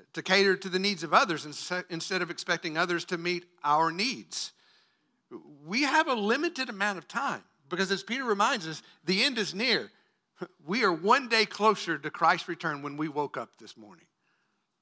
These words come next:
A-, and when he arrives, our true wealth will be determined, be determined by the relationships we had with people.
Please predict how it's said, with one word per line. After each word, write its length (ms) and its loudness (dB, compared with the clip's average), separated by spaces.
A-, 160 -14
and 220 -8
when 260 2
he 320 -2
arrives, 680 -2
our 280 10
true 420 -4
wealth 460 4
will 140 2
be 160 -4
determined, 720 -4
be 140 -6
determined 720 -4
by 120 6
the 100 -4
relationships 840 -4
we 140 -8
had 440 -6
with 180 -10
people. 340 -18